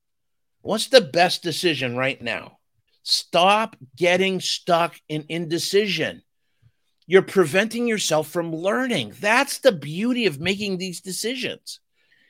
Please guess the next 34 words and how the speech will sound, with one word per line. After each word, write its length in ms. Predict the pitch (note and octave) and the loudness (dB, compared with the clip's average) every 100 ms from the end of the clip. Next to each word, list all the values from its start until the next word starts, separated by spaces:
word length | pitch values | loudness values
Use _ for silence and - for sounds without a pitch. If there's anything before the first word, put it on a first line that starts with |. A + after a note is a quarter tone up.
| _ _ | _ _
If 220 | E3+ E3+ | -2 2
you're 180 | G3+ G3 F#3+ | 2 2 0
in 160 | A3 | 0
a 80 | C4+ | 0
spot 540 | - - F#3+ F#3+ A3 | 0 -4 -4 -4 -4
that 120 | A3+ A3 | -6 -4
you 160 | F#3+ | -2
don't 400 | D#3 D#3 E3 G3 - | -2 -2 -2 -4 -8
like, 580 | C3 D#3+ A2+ - - _ _ _ _ _ _ _ | -4 -2 -4 -8 -20 _ _ _ _ _ _ _
you've 240 | D#3 D3+ | -2 -2
gotta 340 | C3 F#3+ B3+ - | 2 2 2 0
understand 680 | G#3+ G#3+ G#3 - D3+ C3+ C3+ | 0 0 0 -2 -2 -2 -2
that 100 | C#3+ | -6
it's 160 | B2+ | -4
your 120 | F3 C#3+ | -4 -4
decisions 720 | C3+ - F#3+ G3+ A3 A#3+ A#3 | -4 0 2 2 0 -4 -4
and 200 | F#3+ F3+ | -6 -4
choices 680 | - F#3+ E3+ - E2+ F#2+ - - - - - _ | -2 2 2 0 -8 -10 -14 -16 -20 -18 -20 _
up 320 | C3+ F3+ A3+ - | 4 4 4 0
to 140 | B3 | 0
this 240 | A3+ A#3+ | 2 0
point 480 | - B3+ A#3+ C#3 B2 _ _ - | 0 -2 0 0 -4 _ _ -2
that 120 | F#3+ | 0
have 120 | F#3 | 0
got 260 | G#3 C#4 - | -2 -4 0
you 140 | G3+ | 0
there. 340 | B2+ F#2 - - _ _ _ | 0 -2 -4 -10 _ _ _
If 220 | - G#3 G#3+ | 2 2 2
you're 120 | F3+ | 0
not 400 | D#3 F3 C#4+ C#4 | 2 2 2 0
happy 540 | - G#3 B3 B3 G#3 | 0 2 2 0 -4
where 240 | E3 G#3 F#3+ | 2 2 2
you're 240 | C#3+ C3 | -2 0
at, 320 | G#3+ A#3 - | 2 2 0